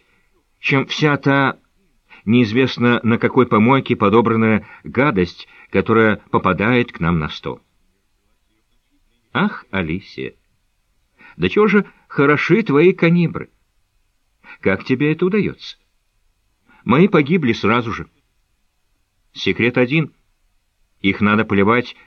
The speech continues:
четыре раза в день, не больше и не меньше. В общем-то, Алисию забавляли вегетарианские причуды Марисы. Та сводила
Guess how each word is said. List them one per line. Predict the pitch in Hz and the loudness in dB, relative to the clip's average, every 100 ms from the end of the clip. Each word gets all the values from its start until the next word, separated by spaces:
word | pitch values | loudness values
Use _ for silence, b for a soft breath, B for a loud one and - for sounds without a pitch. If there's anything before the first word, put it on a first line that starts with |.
| b | b
четыре | - 101 156 156 | -4 -2 0 0
раза | 139 147 156 | 2 0 -2
в | |
день, | 98 95 87 B B B | 0 0 0 B B B
не | 92 104 | 0 2
больше | 87 190 - 233 | 4 2 2 -2
и | 190 | 0
не | 101 | -2
меньше. | 69 69 - - _ _ _ _ _ _ _ _ 139 143 _ _ _ _ _ _ _ _ | -6 -12 -14 -20 _ _ _ _ _ _ _ _ _ _ _ _ _ _ _ _ _ _
В | - 165 | 0 2
общем-то, | 247 240 220 220 196 | 2 0 2 2 2
Алисию | 170 175 214 - 175 151 | 2 2 0 0 0 2
забавляли | 160 165 156 123 98 92 85 b b b b | 2 2 2 2 2 2 0 b b b b
вегетарианские | 90 110 113 110 107 110 107 - 101 | 0 0 2 2 4 2 -2 -2 -2
причуды | 90 90 104 90 95 | 0 -2 -2 0 2
Марисы. | 95 95 87 - 76 _ _ _ _ _ _ _ _ _ _ _ _ _ _ _ | 2 2 -2 -6 -12 _ _ _ _ _ _ _ _ _ _ _ _ _ _ _
Та | - 120 120 - | -2 0 0 -2
сводила | 98 107 117 127 120 113 | 0 0 2 2 4 2